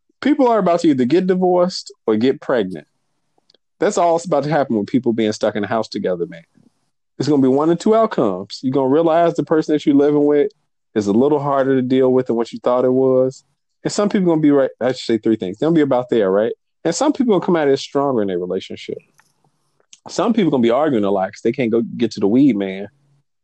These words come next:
and get they fix. And then those motherfuckers gonna be resenting each other. And then they gonna go out and get divorced. And then you got other people who just gonna be in the house fucking like rabbits, just all over every day, just, like, banging on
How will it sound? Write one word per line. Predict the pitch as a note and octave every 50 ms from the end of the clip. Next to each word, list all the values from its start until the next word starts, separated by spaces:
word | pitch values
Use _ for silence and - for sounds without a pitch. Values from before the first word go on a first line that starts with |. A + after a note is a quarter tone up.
| _ -
and | G#2+ G#2
get | A2 -
they | - G2
fix. | - - - C#3+ C3+ A2 G2+ - - - - _ _ _ _ _ _ _ _
And | - F#2+
then | F#2 F#2
those | G2 A#2+ C#3+ D#3+ C#3+
motherfuckers | - A#2 G#2+ G#2 - - G2+ G2 - G2+ -
gonna | G2 F#2+
be | F#2+ G2 F2+
resenting | F#2 F#2 F#2+ F#2+ G#2 A#2+ B2+ A#2+ G2+
each | F#2+ F#2 -
other. | G#2+ F#2+ F2+ F2 F2 E2+ - _ _ _ _ _ _ _ _ -
And | F2+ F2
then | F2 E2
they | F#2+ A2 A#2+ A#2+
gonna | A2+ G2+ F2+
go | F#2+ F#2
out | F#2 F2+ F#2
and | F2+
get | F#2 F2+
divorced. | E2 F2+ F2 G2 G2 F#2+ F2+ F2+ - - - - - _ _ _ _ _ _ _ -
And | G#2+ A2+
then | B2 C3+
you | C3+
got | B2+ A#2 C3
other | D#3 F#3 G3 F#3+
people | - A3+ G#3 F#3 F3
who | D#3 C#3 B2
just | A#2+ A2+
gonna | - G#2+
be | G#2 A2+
in | G#2+
the | G#2
house | G2+ G#2+ F#2+ - -
fucking | - - - - - B2
like | A2+ F#2 E2 F#2+
rabbits, | F#2 G2 G#2 F#2+ F2+ - - _ - - -
just | A#2+ - G2+ F#2+ - - - _ - _
all | - A2 A#2 A#2+ A#2+ A#2+ A#2 A2+
over | A2+ A2+ G#2+ A2 G#2+ G#2
every | - A2+ A2 G#2+ A#2 A2
day, | G2+ G#2+ G2+ G2+ G2 G2 G#2 - _ _ _ _ _ _ _ _
just, | - A2 F#2+ E2+ - A2+
like, | G2 F2+ F#2 F2+ F#2 F#2+
banging | A2+ A2+ A#2 A#2+ A#2+ B2 B2 A#2+ A#2
on | A2 G#2 G2+ G2+